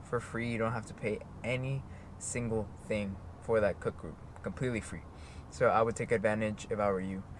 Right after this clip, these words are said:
Uh, but today we're gonna be talking about the new P G fours. These are by Paul George. If you did not know that, he's a basketball player.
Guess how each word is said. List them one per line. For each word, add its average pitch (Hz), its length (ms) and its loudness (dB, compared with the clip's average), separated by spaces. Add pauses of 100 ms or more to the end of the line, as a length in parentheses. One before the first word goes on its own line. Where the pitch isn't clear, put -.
(280)
Uh, 123 160 8
but 117 160 6
today 131 240 4
we're 123 80 2
gonna 123 120 -4
be 110 80 -2
talking 120 360 0
about 113 320 4
the 113 100 2
new 120 580 0 (500)
P 135 200 -2
G 127 200 -2
fours. 147 640 8
These 127 300 0 (100)
are 117 540 10 (1080)
by 123 160 12
Paul 110 300 6
George. 98 420 -2 (160)
If 104 160 -4
you 107 60 -6
did 104 160 -4
not 101 120 0
know 101 140 0
that, 107 160 2
he's 107 160 -4
a 101 40 -4
basketball 117 440 4
player. 131 400 2